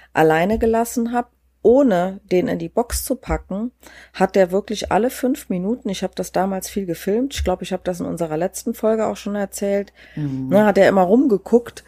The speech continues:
Speaker 1: weil er dachte, ja, wenn die mich nicht in die Box packt,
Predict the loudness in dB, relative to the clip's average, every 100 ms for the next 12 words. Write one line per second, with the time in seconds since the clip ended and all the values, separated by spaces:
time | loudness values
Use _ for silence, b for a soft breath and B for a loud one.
0 | B -6 2 4 4 2 2 2 0 -2
1 | 0 0 0 -2 -2 _ -6 -2 0 -2
2 | -4 -6 -8 -8 -6 -8 -6 -6 -6 -10
3 | -10 -10